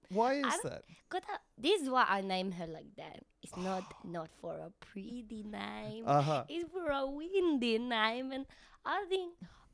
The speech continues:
Speaker 2: "Oh, this name suit baby."
Speaker 1: Mm, Stormy.
Speaker 2: Stormy.
Speaker 1: P-, perhaps is named after the X-Men character,
Speaker 2: Oh, no.
Speaker 1: Storm.
Speaker 2: Stormy.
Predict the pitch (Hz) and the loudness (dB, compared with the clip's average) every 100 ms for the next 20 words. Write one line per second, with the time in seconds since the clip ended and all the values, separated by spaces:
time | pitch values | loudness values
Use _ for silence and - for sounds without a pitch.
0 | - 381 427 415 381 349 _ - 392 440 | 2 6 6 4 2 -4 _ 4 6 6
1 | - 415 415 415 403 392 - - - 381 | 2 0 2 2 -2 -4 -4 -4 -2 -2
2 | 330 - 269 233 208 254 349 339 214 175 | -2 -6 -10 -10 -6 -4 0 -2 -2 -10
3 | - - - - 120 135 135 - - 131 | -12 -16 -18 -12 -6 -6 -6 -10 -14 -4
4 | - 165 151 139 127 - - _ - - | 0 4 4 2 0 -4 -16 _ -14 -8
5 | 160 151 151 156 165 170 165 - _ - | -8 -8 -8 -8 -6 -6 -8 -14 _ -18
6 | _ _ _ _ 147 143 131 127 135 - | _ _ _ _ -2 0 0 4 4 2
7 | 135 117 131 131 131 127 123 120 123 - | -4 -2 0 2 2 4 2 2 -4 -2
8 | 233 - 240 196 120 127 104 - - - | -2 0 0 0 0 -2 -4 -6 -12 -16
9 | - - - 180 208 311 196 113 156 - | -14 -10 -2 2 4 4 4 2 -6 -6
10 | 190 190 196 180 175 165 165 170 165 | -2 0 0 0 -4 -6 -8 -8 -8